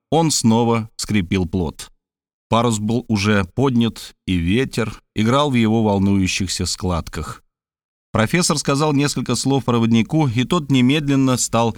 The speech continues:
грузить багаж на плот и готовиться к отплытию. Воздух был довольно чистый и дул попутный северо-западный ветер.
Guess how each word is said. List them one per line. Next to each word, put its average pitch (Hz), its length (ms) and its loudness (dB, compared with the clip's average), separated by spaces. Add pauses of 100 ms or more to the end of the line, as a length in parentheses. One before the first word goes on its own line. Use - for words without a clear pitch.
(140)
грузить 117 340 2
багаж 101 420 2
на 92 140 0
плот 95 400 -4 (160)
и 135 100 -2
готовиться 101 480 0
к - 60 -10
отплытию. 82 600 -4 (480)
Воздух 120 400 0
был 113 160 0
довольно 104 400 2
чистый 127 560 -2
и 107 80 0
дул 117 280 0
попутный 95 720 -2
северо-западный 90 840 0
ветер. 87 420 -4